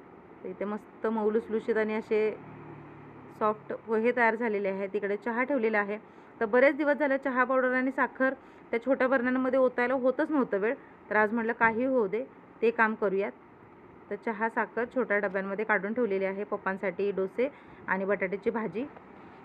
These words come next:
तयार झालेली आहे. तेच मम्मीला म्हटलं, "लोणूनं आधी जरा सांगितलं असतं ना, तर मग पोह्यांचं खॅट काढलंच नसतं,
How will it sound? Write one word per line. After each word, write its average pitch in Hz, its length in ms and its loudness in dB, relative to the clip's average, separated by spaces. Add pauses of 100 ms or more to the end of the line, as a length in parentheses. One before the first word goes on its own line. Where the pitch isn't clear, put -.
(280)
तयार 208 240 6
झालेली 226 340 0
आहे. 202 200 -2
तेच 262 220 2
मम्मीला 254 340 4
म्हटलं, 254 240 2
"लोणूनं 226 340 2
आधी 233 240 4
जरा 240 180 2
सांगितलं 233 420 0
असतं 202 200 -2
ना, 226 100 0 (500)
तर 208 80 -2
मग 220 120 0
पोह्यांचं 233 520 0
खॅट 226 200 0
काढलंच 214 320 4
नसतं, 214 340 -6